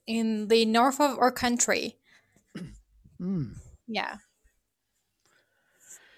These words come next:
Speaker 2: That's crazy, man. Well.
Speaker 1: And, you know,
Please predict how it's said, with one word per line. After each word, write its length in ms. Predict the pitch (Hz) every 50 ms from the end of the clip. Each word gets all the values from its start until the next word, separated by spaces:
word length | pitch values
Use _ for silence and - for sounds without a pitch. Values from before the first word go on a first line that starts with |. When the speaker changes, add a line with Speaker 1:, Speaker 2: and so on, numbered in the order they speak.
| _ _ _ _ _ _ _ _ _ _ _ _
Speaker 2:
That's 180 | - 123 139 -
crazy, 340 | - - 135 139 135 113 107
man. 220 | 104 107 107 104 98 _ _ _ _ _ _ _ _ _ _
Well. 320 | 127 123 147 180 165 127 - - _ _ _ _ _ _ _ _ _ _ _ _ _ _ _ _ - - - - -
Speaker 1:
And, 160 | 277 330 359
you 120 | 494 508
know, 320 | 392 349 294 285 277 277